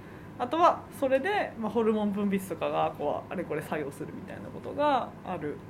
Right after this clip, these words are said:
らしいですね。多分そういうのを利用したのがアロマセラピーとか、そういうのなのかなって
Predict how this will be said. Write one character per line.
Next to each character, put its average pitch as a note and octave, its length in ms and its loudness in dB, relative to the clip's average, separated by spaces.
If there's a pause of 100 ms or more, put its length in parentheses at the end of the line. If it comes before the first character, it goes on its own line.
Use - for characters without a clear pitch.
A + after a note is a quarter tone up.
(600)
ら E3 100 -4
し D#3+ 140 -6
い C#3+ 40 -4
で - 20 -6
す - 80 -12
ね。 F3 180 -2
多 A3 80 2
分 F3+ 80 -6
そ A#3+ 100 -2
う A3+ 40 2
い - 20 0
う A3 40 0
の G3+ 80 0
を - 20 0
利 F#3+ 100 0
用 G3 100 0
し G3 60 -8
た A#3 60 -4
の G3+ 120 -4
が D#3 100 -4
ア - 20 -2
ロ C#3+ 80 -6 (480)
マ D#3 100 -6
セ D#3+ 100 -6
ラ C#3 100 -4 (120)
ピ A#2+ 60 -10
ー A#2+ 60 -10
と - 100 -12
か、 - 180 -8 (540)
そ G3 80 -8
う - 20 -6
い - 20 -6
う D#3+ 40 -6
の D3+ 80 -8
な D3 120 -10
の C#3+ 100 -10
か C#3 120 -10
な D3 120 -6
っ - 20 -6 (1120)
て F3+ 160 -4